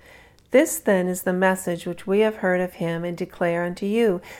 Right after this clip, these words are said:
that God is light, and in him there is no darkness at all. If we say that we have fellowship with him and walk in darkness, we lie, and do not the truth.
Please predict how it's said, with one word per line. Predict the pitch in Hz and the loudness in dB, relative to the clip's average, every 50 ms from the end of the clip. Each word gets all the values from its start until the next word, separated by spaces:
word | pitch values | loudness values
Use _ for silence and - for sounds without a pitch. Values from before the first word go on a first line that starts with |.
| - - | -6 -2
that | - 208 196 - | -2 -2 -2 -2
God | - - 208 226 247 254 233 | 0 4 4 4 6 4 4
is | 208 202 - | 2 0 0
light, | 196 196 214 214 202 180 170 - | 2 4 4 6 4 4 0 -2
and | - 185 185 - | -4 -4 -4 -2
in | - 196 226 247 247 226 | 0 0 2 2 0 0
him | 208 180 175 175 175 | -2 -2 -2 -2 -2
there | 185 180 180 | -2 -2 -2
is | 175 170 175 - | -2 -2 -4 -4
no | 175 180 190 208 226 233 | -2 0 2 2 2 2
darkness | 220 214 190 190 190 - 202 196 196 - | 4 4 4 4 2 0 -4 -6 -4 -4
at | 185 180 | -2 0
all. | 180 175 175 170 170 165 170 185 - _ _ - - - - - - _ - | 0 2 2 0 0 -2 -6 -10 -14 _ _ -20 -20 -20 -20 -20 -20 _ -4
If | - 208 202 | -4 0 2
we | 247 240 | 2 2
say | 226 226 - - 247 294 311 | 2 2 2 2 2 2 4
that | 285 247 208 | 2 2 4
we | 214 220 | 4 4
have | 208 196 202 | 4 2 0
fellowship | - - 190 190 202 202 196 - - 180 170 - | 0 2 4 4 4 2 0 -2 -4 -6 -4 -2
with | 175 170 - | -4 -4 -2
him | 190 170 175 | -2 -4 -2
and | 175 175 165 | -2 -2 0
walk | 165 175 180 190 202 202 190 | 2 4 6 6 4 4 0
in | 180 170 | -4 -2
darkness, | 175 175 175 185 180 - 175 170 165 170 - - - - - | 0 0 2 0 0 -2 -6 -8 -8 -8 -8 -12 -14 -10 -4
we | 196 196 202 | -2 0 2
lie, | 208 208 233 240 226 180 175 180 190 - _ - - - - - _ | 4 4 4 4 2 0 -2 -6 -10 -14 _ -20 -20 -20 -20 -12 _
and | - 180 180 175 | -4 -4 -2 0
do | 190 185 | 0 0
not | 185 180 185 196 196 - | 2 2 2 2 0 -2
the | 185 | -6
truth. | 175 - - - 170 165 165 170 170 - | -8 -8 -8 -6 -4 -4 -4 -6 -10 -14